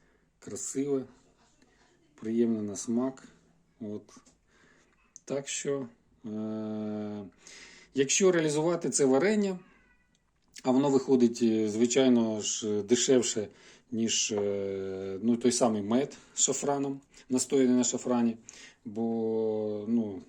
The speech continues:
тут ми не застосовуємо шафран, тут тільки пелюстки квітів. І якщо їх, і реалізувати це варення, е, все варення, яке, ну, ви зберете з свого поля, з, ну, з квітів,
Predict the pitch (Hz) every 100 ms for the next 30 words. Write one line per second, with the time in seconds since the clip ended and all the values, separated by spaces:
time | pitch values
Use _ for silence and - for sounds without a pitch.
0 | _ - 170 151 135 135 131 131 143 -
1 | 117 98 95 92 107 - 101 90 - -
2 | - 123 - 208 208 147 - 113 - -
3 | - 113 - 90 - _ - - 120 135
4 | - 175 165 143 - 135 139 135 131 135
5 | 147 135 - 135 127 180 233 196 117 -
6 | - - 117 92 - 160 160 123 123 135
7 | 117 104 90 - - - - 104 107 -
8 | 123 120 117 110 107 104 104 120 104 107
9 | 110 104 123 120 120 101 - 117 120 -
10 | 180 160 110 - - 143 117 - 131 131
11 | 107 90